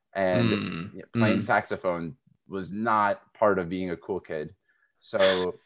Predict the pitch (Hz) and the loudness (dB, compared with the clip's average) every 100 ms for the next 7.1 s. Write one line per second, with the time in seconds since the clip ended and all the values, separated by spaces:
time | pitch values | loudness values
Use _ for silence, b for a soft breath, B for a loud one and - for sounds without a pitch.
0 | _ 123 - - - - 123 - - 127 | _ -12 -10 -10 -10 -10 -10 -10 -4 -4
1 | - - 123 156 156 123 - - 110 - | -4 0 4 6 6 4 0 -6 -6 0
2 | 113 107 98 101 120 120 - 107 123 104 | 2 2 0 0 0 -2 -8 -6 -2 -2
3 | 101 98 101 92 95 85 101 123 95 85 | -2 -2 -2 -4 -6 -8 -4 -2 -2 -4
4 | - - 82 85 82 76 _ _ _ _ | -6 -10 -4 -4 -4 -8 _ _ _ _
5 | _ _ _ _ 98 87 - 110 120 - | _ _ _ _ -10 -8 -4 -4 -6 -6
6 | 90 85 78 78 82 80 73 80 78 78 | -4 -2 -2 -4 -10 -10 -6 -2 -2 -4
7 | 76 | -10